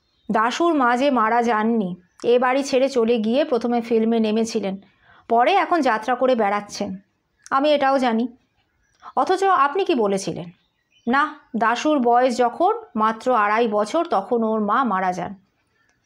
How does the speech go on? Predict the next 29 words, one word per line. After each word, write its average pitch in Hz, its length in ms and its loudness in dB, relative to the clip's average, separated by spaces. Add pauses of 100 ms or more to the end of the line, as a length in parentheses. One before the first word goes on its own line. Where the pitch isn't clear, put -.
(120)
আসলে 285 300 0
প্রথম 311 360 0
থেকে 277 220 0
আপনি 240 280 0
যত 233 260 0
রাজ্যের 262 460 0
ভুলভাল 240 420 0
খবর 240 380 -2
আমাকে 214 280 -2
খাইয়েছেন। 196 580 -6 (800)
আপনার 254 320 0
কিছু 277 200 -2
বলার 226 280 2
আছে? 247 440 0 (1200)
না, 277 380 2 (760)
আমার 254 260 0
কিছুই 262 360 -2
বলার 233 340 2
নেই। 226 320 -2 (880)
আপনার 254 320 -2
সম্পর্কে 262 560 -2
যা 240 220 0
শুনেছি, 240 680 -4 (300)
তাতে 302 240 0
আমার 302 180 0
বোঝা 226 320 0
উচিত 233 360 -2
ছিল 220 280 -4
যে 214 280 -2